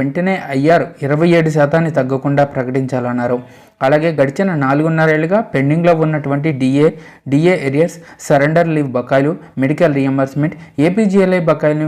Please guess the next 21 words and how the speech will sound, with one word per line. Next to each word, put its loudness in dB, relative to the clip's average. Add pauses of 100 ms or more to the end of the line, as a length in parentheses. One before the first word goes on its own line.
విడుదల -2
చేయాలని 0 (100)
కోరారు. 2 (340)
So 2 (200)
ఇవన్నీ 2
చూసుకున్నట్లయితే 0 (120)
దాదాపుగా 2 (120)
పద్దెనిమిది -2
వేల 2
కోట్ల -2
వరకు -2
పెండింగ్లో 0
ఉన్నాయి -2
కాబట్టి, 0 (420)
ఈ 6 (120)
పద్దెనిమిది 2
వేల 2
కోట్లకు -2
పైగా 2
పెండింగ్లో 0 (120)
ఉన్నాయని 0